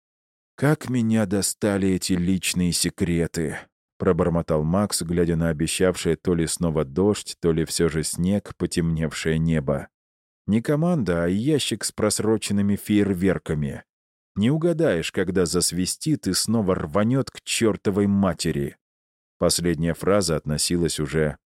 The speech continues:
не к Наташе. Макс потоптался на крыльце, решая, как поступить:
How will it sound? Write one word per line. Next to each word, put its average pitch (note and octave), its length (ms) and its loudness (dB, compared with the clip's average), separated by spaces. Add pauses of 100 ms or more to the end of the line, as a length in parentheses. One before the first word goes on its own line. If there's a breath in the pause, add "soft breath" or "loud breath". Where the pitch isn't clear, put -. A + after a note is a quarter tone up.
(100)
не F2 140 0
к - 80 -8
Наташе. D#2+ 640 0 (800)
Макс B2 320 2
потоптался F#2+ 560 0
на F2 120 2
крыльце, F2 480 -2
решая, F#2 440 2
как - 280 -2
поступить: - 720 -4